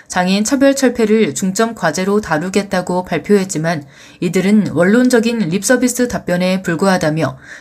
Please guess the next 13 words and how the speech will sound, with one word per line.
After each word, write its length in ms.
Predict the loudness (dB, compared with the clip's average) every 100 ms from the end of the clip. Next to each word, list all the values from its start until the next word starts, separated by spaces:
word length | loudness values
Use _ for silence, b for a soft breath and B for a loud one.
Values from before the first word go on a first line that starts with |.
| B
기획재정부를 800 | 2 2 2 -2 -2 0 0 0
통한 460 | 0 0 -2 -4
장애인 400 | -4 -2 0 0
권리 380 | 0 0 2 2
예산 300 | 0 2 0
반영에 420 | 0 -2 0 0
대한 420 | 0 -2 -4 -6 -6
구체적 440 | -2 0 0 0
계획을 500 | -2 -2 -2 -2 -4 B B B
면담을 420 | -2 2 4 2
통해 300 | 2 0 0
밝혀달라고 880 | -2 -2 0 0 0 -2 -4 -4 -2
요구했습니다. 840 | -4 -2 -4 -2 -4 -2 -4 -4